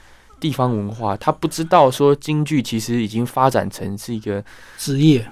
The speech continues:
Speaker 1: 对，它是一个职业，而且我们是在剧场里面工作，
Speaker 2: 嗯。
Speaker 1: 这样子。
Speaker 2: 嗯，可是你这样两边学的话，有没有有些东西，万一如果说，呃，哪，某一些的概念或动作有点冲突的话，你自己怎么去，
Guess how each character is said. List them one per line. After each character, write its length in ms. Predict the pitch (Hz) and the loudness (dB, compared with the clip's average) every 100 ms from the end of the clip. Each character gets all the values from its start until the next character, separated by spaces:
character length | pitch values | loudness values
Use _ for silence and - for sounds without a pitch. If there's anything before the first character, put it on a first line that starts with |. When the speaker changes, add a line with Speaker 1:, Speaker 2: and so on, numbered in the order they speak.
| - | -2
Speaker 1:
对， 160 | - 135 | 4 6
它 80 | 170 | 6
是 80 | |
一 20 | 180 | 2
个 60 | |
职 240 | 135 113 110 | 2 0 2
业， 260 | 143 107 - | 2 2 0
而 60 | |
且 100 | 127 | 0
我 40 | 107 | 2
们 80 | |
是 120 | 107 - | 0 -4
在 100 | 135 | -6
剧 220 | - 185 | -4 -6
场 240 | - 98 | -4 -10
里 80 | 104 | -6
面 140 | 110 110 | -6 -4
工 200 | 107 104 | -6 -8
作， 180 | - | -10
Speaker 2:
嗯。 60 | - - | -14 -16
Speaker 1:
这 60 | |
样 80 | 101 | -18
子。 100 | - - - | -20 -20 -6
Speaker 2:
嗯， 220 | 151 135 - - - - - - | -2 -2 -4 -18 -20 -20 -18 -4
可 100 | 170 | 0
是 140 | 320 | 6
你 160 | 220 143 | 8 8
这 100 | 226 | 8
样 120 | 202 | 8
两 180 | 147 139 | 6 6
边 160 | 190 | 4
学 180 | - 139 | 6 4
的 80 | 139 | 6
话， 200 | 180 151 | 6 6
有 120 | 131 | 6
没 120 | 160 | 6
有 360 | 180 165 143 - 104 101 _ _ - | 8 8 6 -2 -14 -20 _ _ 0
有 140 | 160 | 2
些 160 | 147 185 | 4 6
东 160 | 190 | 6
西， 140 | 190 190 | 6 6
万 240 | 190 185 | 8 8
一 60 | 185 | 10
如 120 | 180 | 8
果 240 | 160 135 | 6 4
说， 560 | 127 165 160 160 160 - - | 4 6 8 8 6 0 -14
呃， 320 | 147 143 127 123 | -4 -2 0 0
哪， 200 | 139 - | 0 2
某 260 | 165 147 156 | 4 6 6
一 40 | |
些 120 | 202 | 6
的 80 | 190 | 6
概 260 | 165 196 170 | 6 6 8
念 140 | 165 | 8
或 120 | 156 | 8
动 220 | 165 175 160 | 6 6 6
作 160 | 160 | 8
有 100 | 147 | 8
点 140 | 151 117 | 6 2
冲 260 | - 165 | 4 6
突 140 | 160 123 | 6 2
的 100 | 117 | 2
话， 180 | 160 | 4
你 140 | 131 123 | 4 4
自 140 | - | 2
己 160 | 143 120 | 2 2
怎 120 | 123 | 2
么 140 | 120 | 0
去， 340 | 123 - 139 | 0 2 2